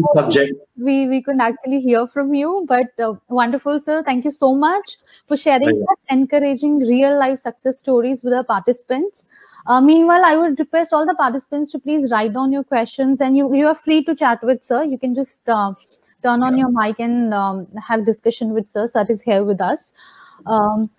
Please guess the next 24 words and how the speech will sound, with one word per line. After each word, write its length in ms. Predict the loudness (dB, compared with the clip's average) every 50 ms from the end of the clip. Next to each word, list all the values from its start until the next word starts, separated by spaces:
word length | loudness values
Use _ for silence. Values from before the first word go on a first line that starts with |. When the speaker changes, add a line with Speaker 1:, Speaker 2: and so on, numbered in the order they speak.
| _ _ _ -4
Speaker 1:
sir, 160 | 0 2 2
thank 220 | 4 4 4 6 4
you 60 | 4
so 160 | 6 6 4
much 180 | 4 4 2 2
for 100 | 2 2
giving 320 | 2 4 2 2 2 2 0
us 160 | -2 -2 -6
key 280 | _ -12 -8 -6 -6
points. 340 | -4 -2 -2 0 0 0 0
Speaker 2:
Pleasure. 360 | 0 -4 -6 -6 -6 -6 -6 -6
Speaker 1:
Establish 580 | -6 -4 0 0 0 2 0 0 0 0 -2 -2
a 100 | -2 0
more 280 | 2 2 4 4 4 2
directional 720 | 2 2 0 0 2 0 -2 -2 -4 -6 -4 -2 -2 -2
approach 480 | -2 -4 -2 0 0 0 0 -2 -4 -4
towards 300 | -2 0 0 0 -2 -2
collaboration, 880 | -2 -2 0 0 0 0 0 0 2 0 0 0 -2 -4 -2 -2 -2
such 240 | -2 -4 -6 -4 -2
as, 320 | -2 -2 -2 -2 -4 -4 -4
uh, 160 | -4 -2 -2
developing 440 | 0 0 0 0 0 0 -2 -2 -2
technology-based 800 | -2 -4 -4 -2 -2 -2 -2 -2 -2 0 2 2 2 0 0 -4
solutions, 760 | -6 -4 -2 -2 -4 -4 -4 -2 -2 -2 -2 -4 -6 -10